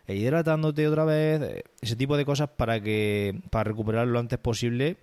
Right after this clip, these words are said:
eh, si es lo que, si es lo que quieres, que es lo que todos queremos, recuperar lo antes posible. Y luego ya te vas a hablar, te vas a comer, ese tipo de cosas. Que es un poco lo que hacen, eh,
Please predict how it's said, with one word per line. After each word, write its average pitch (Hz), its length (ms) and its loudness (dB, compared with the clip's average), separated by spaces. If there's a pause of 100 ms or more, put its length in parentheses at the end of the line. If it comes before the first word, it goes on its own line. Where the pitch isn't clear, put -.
eh, 95 520 -2
si - 140 -6
es 90 60 -2
lo 87 120 -4
que, 78 240 -8
si - 140 -2
es 90 40 0
lo 82 120 -2
que 82 140 -6
quieres, 139 240 -2
que - 100 -4
es - 20 0
lo 104 80 0
que 98 60 -2
todos 95 200 -2
queremos, 127 300 -2
recuperar 95 340 -2
lo 104 140 0
antes 104 240 -4
posible. 131 500 -4 (340)
Y - 60 -6
luego 101 140 2
ya 107 160 0
te 104 80 -2
vas 98 140 0
a 104 80 2
hablar, 160 440 2
te - 80 -4
vas 101 180 -2
a 110 40 -2
comer, 160 380 0
ese 110 140 -2
tipo 104 200 -2
de 90 80 -2
cosas. 90 260 -4 (500)
Que 151 120 0
es - 20 4
un 147 60 0
poco 151 220 2
lo 156 60 4
que 139 60 0
hacen, 147 380 -2
eh, 113 260 0